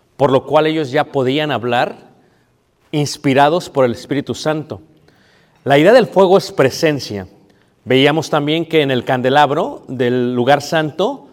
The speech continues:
el fuego indica presencia, la presencia de Jehová.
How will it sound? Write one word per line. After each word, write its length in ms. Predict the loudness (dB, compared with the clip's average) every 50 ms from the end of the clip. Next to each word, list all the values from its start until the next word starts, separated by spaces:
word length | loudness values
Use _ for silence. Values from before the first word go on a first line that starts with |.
| -20 -20 -20 _ _ _ _ _ -4
el 160 | 0 0 0
fuego 520 | 0 0 0 2 2 2 2 0 -2 -2 -2
indica 540 | -4 -4 -4 -4 -4 -2 0 0 0 0 -2
presencia, 760 | -4 -4 -4 -6 -6 -6 -6 -6 -8 -8 -8 -8 -8 -10 -12 _ _ _ _ _ _ _ _ _ _ _
la 220 | -2 0 0 0 2
presencia 480 | 0 -4 -2 -4 -4 -4 -2 -2 -2
de 100 | 0 -2
Jehová. 540 | -4 -4 -2 -2 0 0 0 -2 -4 -4 -10